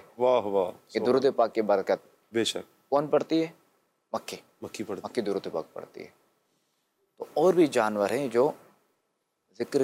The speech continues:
Speaker 2: کرتے ہیں۔ پھر ہے نا کہ، کہ ہر جمعے والے دن جو ہے نا، وہ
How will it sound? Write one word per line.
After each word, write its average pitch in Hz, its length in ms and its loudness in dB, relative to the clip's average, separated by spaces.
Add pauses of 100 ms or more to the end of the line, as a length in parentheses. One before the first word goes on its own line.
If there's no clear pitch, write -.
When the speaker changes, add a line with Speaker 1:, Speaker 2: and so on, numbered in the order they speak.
Speaker 2:
کرتے 104 320 -4
ہیں۔ 85 140 -16 (1000)
پھر 127 100 0
ہے 131 100 2
نا 165 160 -2
کہ، 135 240 4 (420)
کہ - 100 -10
ہر 131 280 2
جمعے 127 300 2
والے 123 220 6
دن 120 240 0
جو 127 60 -2
ہے 143 60 -2
نا، 139 140 0
وہ 120 160 4